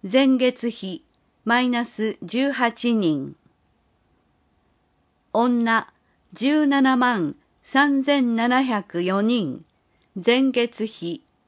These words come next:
マイナス一人。世帯数、十七万二百五十一世帯。前月比、プラス百四十八世帯。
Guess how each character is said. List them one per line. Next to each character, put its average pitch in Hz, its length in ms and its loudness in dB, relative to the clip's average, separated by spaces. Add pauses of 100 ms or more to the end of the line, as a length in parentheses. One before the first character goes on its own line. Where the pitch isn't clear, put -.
(360)
マ 233 200 2
イ 247 80 0
ナ 214 180 0
ス 185 340 -6
一 208 420 -2
人。 170 240 -2 (1500)
世 220 260 -4
帯 294 220 2
数、 220 480 -2 (420)
十 294 320 0
七 277 320 4
万 247 380 0 (320)
二 214 180 0
百 285 360 0
五 233 160 0
十 247 340 -2
一 254 380 -4
世 240 260 -2
帯。 156 340 -4 (800)
前 247 320 0
月 233 360 -2
比、 165 320 -12 (400)
プ 226 80 0
ラ 240 180 2
ス 226 360 -8 (120)
百 240 400 0
四 294 260 4
十 170 240 -2
八 190 220 -4 (100)
世 226 320 -4
帯。 156 380 -4